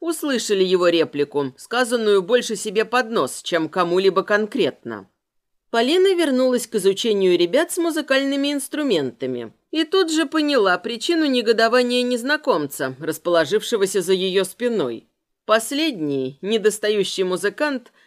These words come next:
которого, как выяснилось, все ждали, спокойно прошёл к невысокому помосту, на который, как и Варвара, подниматься не стал,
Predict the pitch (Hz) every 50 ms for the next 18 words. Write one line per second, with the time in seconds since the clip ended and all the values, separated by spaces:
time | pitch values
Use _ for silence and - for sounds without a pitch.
0 | _ _ - - 226 220 - 247 226 202 196 180 190 185 214 202 202 214 208 214
1 | 196 165 147 - 170 165 156 156 151 - - - - 175 160 151 151 165 247 277
2 | 277 233 151 120 - _ _ _ _ _ _ - - - - 262 254 - 381 392
3 | 370 349 302 247 - 214 220 - 320 330 339 320 - 247 226 208 202 - 254 254
4 | 254 254 247 247 247 247 247 233 226 202 156 131 127 - - - 127 120 - _
5 | _ - 175 190 202 202 226 220 226 - 359 359 254 196 185 - 196 175 - 190
6 | 175 160 175 175 202 247 339 370 339 226 185 190 165 165 196 208 240 302 330 320
7 | - 320 302 294 277 262 - - - 123 117 113 113 - -